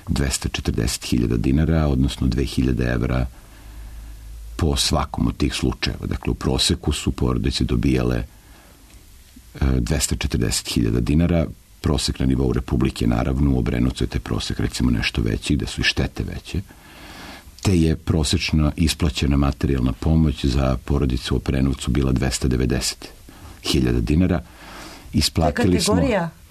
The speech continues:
Speaker 2: šesta ili bilo koja kategorija taj raspon?
Speaker 1: Ne, to, to su kategorije od prve do pete,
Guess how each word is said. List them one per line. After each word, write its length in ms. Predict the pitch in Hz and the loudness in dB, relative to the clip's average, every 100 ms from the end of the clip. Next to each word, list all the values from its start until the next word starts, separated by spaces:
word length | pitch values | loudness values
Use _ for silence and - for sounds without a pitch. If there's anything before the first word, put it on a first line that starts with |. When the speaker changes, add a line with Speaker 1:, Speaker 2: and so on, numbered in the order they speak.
| - | -14
Speaker 2:
šesta 640 | - - - 175 175 - 165 | -10 -8 -2 -2 -2 -4 0
ili 220 | 165 165 | 2 0
bilo 360 | - 175 160 | 0 -2 0
koja 300 | 147 - 151 | -2 -2 -2
kategorija 600 | 135 147 147 139 139 135 | -2 -4 -4 -2 0 0
taj 200 | 120 147 | -2 -2
raspon? 460 | 123 117 131 - 107 | -2 -2 -6 0 4
Speaker 1:
Ne, 180 | 123 - - - - - | 4 4 -2 -4 -2 2
to, 140 | 117 - - - 78 | 0 0 -4 -2 0
to 120 | 101 | 2
su 140 | 87 82 | 0 0
kategorije 580 | 87 101 85 92 92 | 2 2 2 4 4
od 140 | 90 82 - | 4 0 0
prve 260 | 110 90 | 2 4
do 100 | 82 | 2
pete, 440 | 82 104 - - | 2 0 -2 -8